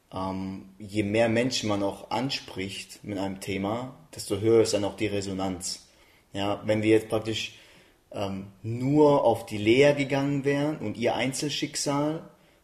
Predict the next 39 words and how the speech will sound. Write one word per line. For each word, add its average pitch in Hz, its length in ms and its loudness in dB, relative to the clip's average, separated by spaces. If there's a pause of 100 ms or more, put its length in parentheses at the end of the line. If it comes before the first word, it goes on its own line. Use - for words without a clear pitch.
(120)
ähm, 95 460 -6 (120)
dann 104 180 -4
habe 117 160 2
ich, 110 80 -6 (500)
das - 220 -6
war 107 80 -2
für - 100 -6
mich 123 180 -2
von 120 140 -2
Anfang 107 240 -2
an 104 160 -4
klar, 107 420 2
dass 98 320 -8 (100)
man, 107 500 -6
man 107 160 -4
kann 123 160 -2
da 110 100 4
schon 113 220 0
Mitleid 135 400 4
erzeugen 135 640 4
und 110 440 -4
niemand, 117 440 -2
und 107 160 -4
alle 110 220 0
sagen 110 340 4
dann, 110 220 2
oder 101 160 -6
die 95 120 -10
Menschen, 110 360 -2
die 101 60 -6
das 98 200 -4
irgendwie 104 320 -6
davon 101 300 -4
hören, 123 340 2 (480)
„Ja, 107 160 0
okay, 113 420 4
ist - 180 -4
traurig“, 131 760 4
aber 104 420 6